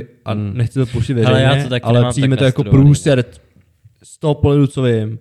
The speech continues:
Speaker 1: Mm.
Speaker 2: A vlastně vím, i kdybych to nastudoval, jak to bude průser, jen bych o tom mohl
Speaker 1: Mm.
Speaker 2: mo-, jako líp mluvit.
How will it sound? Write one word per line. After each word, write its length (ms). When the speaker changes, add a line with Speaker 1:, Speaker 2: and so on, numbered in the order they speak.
Speaker 1:
Mm. 140
Speaker 2:
A 40
vlastně 320
vím, 160
i 120
kdybych 200
to 100
nastudoval, 260
jak 60
to 100
bude 140
průser, 480
jen 160
bych 140
o 80
tom 120
mohl 140
Speaker 1:
Mm. 60
Speaker 2:
mo-, 80
jako 200
líp 140
mluvit. 280